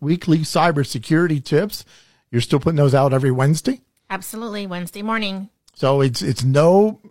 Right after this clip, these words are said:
Speaker 1: we don't spam you. This is, you know, what you sign up for the weekly cybersecurity tips. That's what you get in your email box every Wednesday morning.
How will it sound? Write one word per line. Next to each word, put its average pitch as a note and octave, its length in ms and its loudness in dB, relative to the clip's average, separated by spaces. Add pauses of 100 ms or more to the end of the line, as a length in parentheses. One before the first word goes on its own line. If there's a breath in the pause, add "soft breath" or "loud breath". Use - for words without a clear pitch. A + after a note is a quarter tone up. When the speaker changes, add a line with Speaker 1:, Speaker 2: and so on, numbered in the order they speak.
(140)
Speaker 1:
we C3+ 140 0
don't C#3+ 180 0
spam F#3 540 0
you. F#3+ 400 2
This C3+ 300 -6
is, C3+ 320 -6
you C3+ 180 -4
know, A#2+ 120 -2
what B2 200 -6
you C3 140 -16
sign C#3 280 -4
up D3+ 120 0
for - 80 -4
the C3 80 2
weekly C#3+ 300 2
cybersecurity C#3 800 0
tips. D#3 280 0 (440 loud breath)
That's G#2+ 360 -4
what C3 180 0
you C#3 60 0
get B2+ 200 2
in C#3 60 -2
your C#3 180 2
email C3+ 360 4
box A2 340 -2
every A2 160 0
Wednesday A2+ 420 0
morning. A2+ 380 0